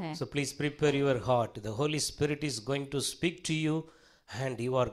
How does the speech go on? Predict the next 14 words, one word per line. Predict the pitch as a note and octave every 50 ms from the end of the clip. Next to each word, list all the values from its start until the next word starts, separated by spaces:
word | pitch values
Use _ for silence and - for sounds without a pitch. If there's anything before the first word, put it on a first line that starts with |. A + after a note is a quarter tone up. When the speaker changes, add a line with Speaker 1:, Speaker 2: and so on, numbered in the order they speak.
| G#2+ B2+
Speaker 2:
going | C3 C3 B2+ B2+ C3+
to | B2+ A#2 A#2+
be | A2+ A#2 B2
enjoy | D3+ C#3+ A#2 G#2 C3 D#3+ G#3+ B3 B3+ A3
the | E3+ F#3 - - D3
God's | D3+ C#3+ C3+ - - - C3
presence | C3 B2 - - C3+ A#2 G#2 F#2+ - - - - - - - _ _
in | B2 A#2
a | A2 G#2+ A#2+
unique | D3+ F#3 G#3 G3 - - E3 D3 D3
way | C#3 C3+
this | B2 B2 A#2+ - -
new | C3 C3+ C#3+ C#3+
year | C#3 C3 B2+ B2+